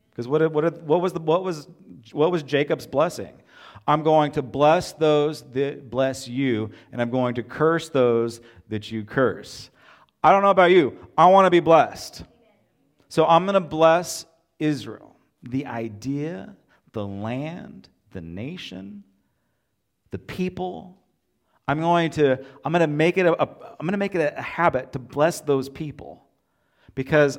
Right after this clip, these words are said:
I know that the Lord, the Lord's promise is in turn, we will be blessed if we do it. If we take on, well, look, the, the, the whole world is falling apart because of what these people did,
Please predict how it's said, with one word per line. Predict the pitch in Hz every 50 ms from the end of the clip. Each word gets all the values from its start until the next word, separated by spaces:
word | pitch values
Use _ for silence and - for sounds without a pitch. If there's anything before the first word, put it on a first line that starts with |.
| -
I | 143 143 156
know | 156 151 156 160 165 165
that | 151 147 131 135
the | 127
Lord, | 127 123 127 135 147 147 139 131 127 120
the | 117 120
Lord's | 120 127 135 151 147 151
promise | - - 165 170 175 160 135 123 113 -
is | 120 113 120
in | 139 139 131
turn, | 131 - 160 151 135 120
we | 120 131
will | 139 139 147
be | 131 135 131
blessed | 131 139 139 131 117 - 127
if | 117
we | 120 123
do | 120 147 143 107
it. | - - - - _ _ _ _ _ _ _ _ _ _ _ _ _ _ _ _ _ _ _ _ _ _ 147
If | 156 170 202 196 -
we | 185 185 180 175 165 156
take | 151 156 - 170 165 156 160
on, | 156 151 151 151 147 147 - - - -
well, | 139 127 127 127 117
look, | 120 123 - -
the, | 131 131
the, | 127 - - 113 117 - - 123
the | 117 123 120
whole | 117 110 127 151 170 160
world | 147 139 143 143 139 127 123 110
is | 101
falling | - 139 135 139 135 123
apart | - - 131 127 107 110
because | 104 - - 143 139 123
of | 123 123
what | 127 123
these | - 120 113
people | - 127 117 110 104 104
did, | 98 113 135 127 107 98 92 - - 104